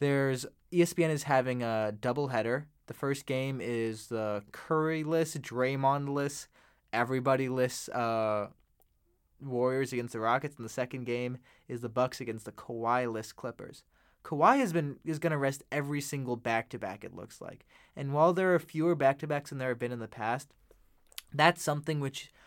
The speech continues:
while it will definitely help them in the playoffs, is not going to help them in the regular season. I think the Clippers are a really good team. I love their depth. They have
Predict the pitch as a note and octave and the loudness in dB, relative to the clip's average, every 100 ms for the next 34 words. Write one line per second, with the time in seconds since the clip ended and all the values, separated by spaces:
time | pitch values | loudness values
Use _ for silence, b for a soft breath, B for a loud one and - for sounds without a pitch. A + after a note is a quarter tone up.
0 | b b D3 D3 A2 A2+ B2+ B2 A2 B2 | b b 6 6 4 0 0 0 -2 0
1 | F3 F3+ D#3+ C#3+ C#3 C#3 B2 A2+ - B2 | 0 2 2 0 -2 -4 -6 -8 -4 0
2 | C3 D3 - A#2+ A#2 A#2+ C3 C3+ C#3 B2+ | 0 0 -4 -8 -4 2 4 4 2 0
3 | B2 A2+ A#2+ A#2+ A#2 A#2 A2 A2 G#2 G#2 | -2 -2 -4 -4 -6 -4 -4 -4 -4 -8
4 | F#2+ F#2+ E2 - - b b b b b | -10 -12 -12 -18 -20 b b b b b
5 | - D#3+ A3 G#3+ G#3 A3 G3 F3+ F3 D3+ | -2 0 0 0 2 4 4 6 6 6
6 | D#3+ D#3 D3+ D3+ - D3 D#3 D3+ C3+ C3 | 4 2 2 0 -2 -2 -2 -2 -2 0
7 | A#2+ C#3+ D3 D#3 C3 A#2 C3 - - B2 | 2 2 2 -2 2 2 0 -2 0 0